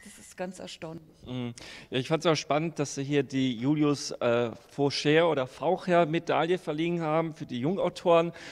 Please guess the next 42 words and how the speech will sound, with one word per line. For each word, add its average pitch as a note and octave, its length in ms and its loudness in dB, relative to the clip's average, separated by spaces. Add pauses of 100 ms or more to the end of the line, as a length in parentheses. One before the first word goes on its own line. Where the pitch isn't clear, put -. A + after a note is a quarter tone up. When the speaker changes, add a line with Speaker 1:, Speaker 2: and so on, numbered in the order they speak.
(160)
Speaker 2:
Ähm, C3+ 300 2
der B2+ 180 0
hat D3 160 0
ja D#3 140 2
auch C3 300 2
sich C3+ 260 -8
schon B2+ 200 -4
sehr C#3 180 2
früh, D3 440 0 (400)
ja, B2+ 420 4
ähm, B2 380 0 (680)
hat C#3 200 -2
gesagt, C3 280 0
dass A#2+ 100 -8
Steuern A#2+ 260 -2
Raub F3+ 240 0
sind, E3 320 -6
dass B2 80 -4
Steuern B2 320 -2
Diebstahl D#3+ 440 -2
sind. D3+ 280 0
Er A2+ 80 0
hat B2+ 120 -4
gesagt, A#2+ 520 0
ähm, A2 440 -4
das A2+ 300 -6
Rechtssystem C3+ 640 -4
kann B2+ 140 -10
man A2+ 80 -8
auch G2+ 100 -12
privat C3 320 -2
organisieren. C#3+ 720 -6
Insofern, C#3 640 -6
Sie B2 140 -10
haben C3+ 140 -4
ja B2 60 -4
gerade B2 220 2
im A#2 80 -4
Vorgespräch C#3+ 680 -4
auch B2+ 80 -10
gesagt, C#3 280 -8
Sie A#2+ 200 -10